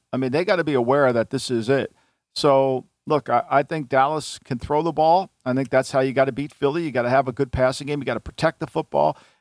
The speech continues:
And you gotta get Minshew to make a mistake. The last few weeks, they, you know, Hurts made mistakes last week. They had every chance to lose that game, but they overcame it because of the fumbles, because of Hurts throwing two interceptions. So,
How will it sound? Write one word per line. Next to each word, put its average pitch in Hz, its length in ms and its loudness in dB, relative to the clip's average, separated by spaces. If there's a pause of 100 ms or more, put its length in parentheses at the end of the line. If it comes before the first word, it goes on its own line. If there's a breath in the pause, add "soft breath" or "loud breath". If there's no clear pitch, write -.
(120)
And 160 100 -2
you 175 60 -4
gotta 202 180 4
get 180 160 -8
Minshew 175 320 -4
to 151 60 -2
make 151 200 -4
a - 40 -10
mistake. 147 500 -6
The 135 80 -4
last 143 280 -2
few 156 180 -4
weeks, 180 260 0
they, 135 180 -2
you 165 140 -2
know, 123 120 4
Hurts - 360 -2
made 151 220 -4
mistakes - 400 -6
last 117 260 -2
week. 123 160 -4
They 151 140 2
had 175 120 4
every 175 200 0
chance 175 320 -4
to - 80 -14
lose 151 220 -6
that 135 200 -2
game, 165 240 -4
but 131 100 -2
they 127 120 2
overcame 139 480 0
it 113 100 -6
because 131 300 -4
of 127 80 -4
the 117 80 -8
fumbles, 151 520 0 (320 soft breath)
because 143 280 -2
of 123 180 -2
Hurts 143 460 -4
throwing 147 280 0
two 160 180 -4
interceptions. 131 640 -4
So, 127 400 2